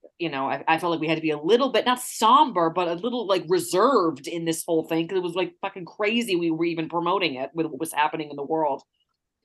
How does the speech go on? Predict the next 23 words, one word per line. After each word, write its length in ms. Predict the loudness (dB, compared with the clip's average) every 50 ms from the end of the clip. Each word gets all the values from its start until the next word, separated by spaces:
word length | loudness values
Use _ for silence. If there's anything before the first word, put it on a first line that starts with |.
| _ _ _ _ _ _ _ _ _ _ -2 0
And 300 | 2 2 2 0 -2 -10 _ _ _ _ _
Harvey 260 | -2 0 4 4 4
Weinstein 460 | 4 2 0 -4 -4 -4 -4 -4 -2
got 160 | -2 -4 -4 -4
so 340 | -10 -8 -4 -2 -2 -2 -2
angry, 540 | -2 -4 -4 -4 -6 -8 -8 -10 -10 -12 _ _
but 80 | -12 -10
she 120 | -6 -6 -6
didn't 180 | -6 -4 -2
know 220 | 0 0 2 2 0
he 100 | -2 -4
was 140 | -4 -4 -8
angry. 440 | -10 -12 -12 -10 -8 -8 -8 -8
He, 280 | -10 -10 -12 -12 -10 -10 -12 -12 _ _ _ _ _ _ _ -2
they, 160 | 0 0 2
I 120 | 2 0 0
guess 180 | 0 -2 -4 0
they 120 | 0 0
had 160 | 0 0 -4
kids 260 | -10 -4 -4 -4 -2 -4
the 60 | -8
same 300 | -6 -4 -2 -2 -2 -2
age. 440 | -2 0 0 0 0 -2 -4 -12